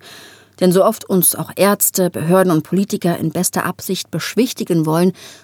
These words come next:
vor Panik warnen und beteuern, dass Deutschland gut vorbereitet ist auf Krankheiten dieser Art, wir, also wir als Familie, sind es nicht. Wir haben ein bisschen Desinfektionsspray,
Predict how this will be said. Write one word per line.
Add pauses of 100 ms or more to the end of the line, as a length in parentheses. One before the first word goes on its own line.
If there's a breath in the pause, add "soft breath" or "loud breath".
vor
Panik
warnen
und
beteuern,
dass
Deutschland
gut
vorbereitet
ist
auf
Krankheiten
dieser
Art, (840 loud breath)
wir, (180)
also (460)
wir
als
Familie, (600 soft breath)
sind
es
nicht. (520)
Wir
haben (160)
ein
bisschen
Desinfektionsspray,